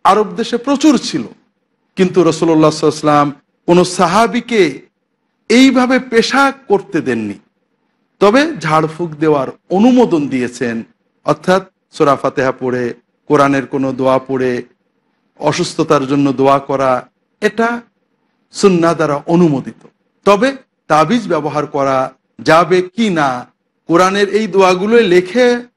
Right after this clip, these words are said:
শরীরে লটকানো যাবে কি না, এ ব্যাপারে অধিকাংশ হাদিসেই আমরা দেখছি যে এটাকে শিরক বলা হয়েছে।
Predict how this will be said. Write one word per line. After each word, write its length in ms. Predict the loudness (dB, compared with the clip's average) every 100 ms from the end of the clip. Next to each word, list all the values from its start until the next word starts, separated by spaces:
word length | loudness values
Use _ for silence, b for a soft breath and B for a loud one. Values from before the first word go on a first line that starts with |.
| _
শরীরে 580 | -6 -2 2 2 2 0 -10 _ _ _ _ _ _ _
লটকানো 480 | 0 0 -4 -2 -2
যাবে 260 | -2 -2 -4
কি 140 | -6
না, 280 | -6 -6 -10 _ _ _
এ 80 | 2
ব্যাপারে 300 | 2 2 0
অধিকাংশ 640 | 2 2 2 0 -2 -4
হাদিসেই 640 | -6 -6 -6 -6 -4 -4 -8 _ _
আমরা 220 | -2 -2
দেখছি 380 | -2 -4 -4 -6
যে 180 | -4 -4
এটাকে 320 | -4 -8 -10
শিরক 320 | -4 -2 -2 -6
বলা 180 | -12 -12
হয়েছে। 380 | -20 -20 _